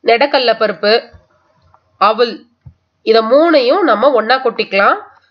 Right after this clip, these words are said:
மூணுமே நல்லா ஆறி இருக்கணும். ஆறுனதுக்கு அப்புறம் மிக்ஸி ஜார்ல சேர்த்துக்கோங்க. சேர்த்துட்டு இதையும் நம்ம வந்துட்டு அரைச்சு எடுத்துட்டு வந்துடலாம். இது அரைக்கும் போது பாத்தீங்க அப்படின்னா, உங்களுக்கு வந்துட்டு தண்ணி எதுவுமே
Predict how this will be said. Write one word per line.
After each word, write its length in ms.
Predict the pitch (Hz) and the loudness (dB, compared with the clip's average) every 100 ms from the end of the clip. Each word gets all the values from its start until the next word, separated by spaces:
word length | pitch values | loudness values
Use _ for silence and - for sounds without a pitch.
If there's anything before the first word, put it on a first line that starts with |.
| _ | _
மூணுமே 520 | 214 320 440 415 302 403 | -2 2 4 2 0 0
நல்லா 340 | 294 233 302 | -2 -2 0
ஆறி 340 | 277 233 254 285 | 2 2 0 -2
இருக்கணும். 380 | 233 220 202 320 - | -4 -2 0 0 0
ஆறுனதுக்கு 580 | 214 277 339 339 285 233 | 0 0 0 -4 -2 -4
அப்புறம் 280 | - 254 392 - | 0 0 -2 -8
மிக்ஸி 300 | 220 226 277 254 | -10 -8 -4 0
ஜார்ல 260 | 240 214 220 | 0 0 -4
சேர்த்துக்கோங்க. 480 | 208 196 196 185 170 226 392 - _ _ _ _ _ - | -4 -6 -4 0 2 0 -2 -14 _ _ _ _ _ -2
சேர்த்துட்டு 520 | 294 415 339 226 277 392 - | -2 -2 -8 -2 0 -2 -8
இதையும் 420 | 226 254 311 339 | -8 -4 0 0
நம்ம 300 | 320 254 233 | 0 0 0
வந்துட்டு 300 | 214 202 262 403 - - | -2 -2 -2 -2 -4 -2
அரைச்சு 340 | 226 302 - 262 | -2 -2 -4 -4
எடுத்துட்டு 340 | 247 220 226 | -4 -2 -2
வந்துடலாம். 440 | 196 180 180 220 349 - _ _ _ _ _ | -2 0 2 0 -2 -10 _ _ _ _ _
இது 220 | 254 277 | -4 0
அரைக்கும் 440 | 262 302 453 427 381 | 0 -2 -4 -2 0
போது 140 | 381 | 0
பாத்தீங்க 400 | 302 262 277 277 277 262 | 0 -2 -2 0 0 0
அப்படின்னா, 340 | 208 214 214 311 381 - | 0 0 0 0 -4 -10
உங்களுக்கு 460 | - 240 254 247 240 | -2 0 0 2 0
வந்துட்டு 360 | 240 254 311 427 - | 0 -2 0 -2 -2
தண்ணி 460 | 285 240 294 427 427 | -4 -4 -4 -2 0
எதுவுமே 420 | 294 254 277 277 | 0 0 -2 -2